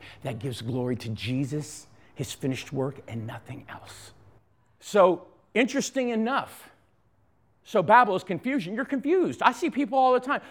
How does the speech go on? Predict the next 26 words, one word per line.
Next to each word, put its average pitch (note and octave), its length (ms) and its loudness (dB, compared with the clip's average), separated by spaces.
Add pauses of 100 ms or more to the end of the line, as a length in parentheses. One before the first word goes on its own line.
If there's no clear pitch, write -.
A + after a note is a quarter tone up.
"Yeah, B3 160 2
God B3+ 320 6
loves A#3+ 260 6
you, A3 80 -2
but." A#3 500 0 (420)
Do C3 80 -4
you A#3+ 60 2
know C4 120 4
when B3 200 0
you A3+ 320 -2
put A#3 160 4
a F#3+ 40 2
"but" F#3+ 300 4
there, B3+ 240 6
everything A3 440 0
that F#3+ 100 -6
you F3+ 80 -6
said A3 240 -4
before G3+ 480 0
is D3+ 140 -4
disqualified? G#3 920 2 (960)
And F#3 240 2
what A3+ 220 8
is F#3 100 -2
said - 320 2
after A3+ 520 2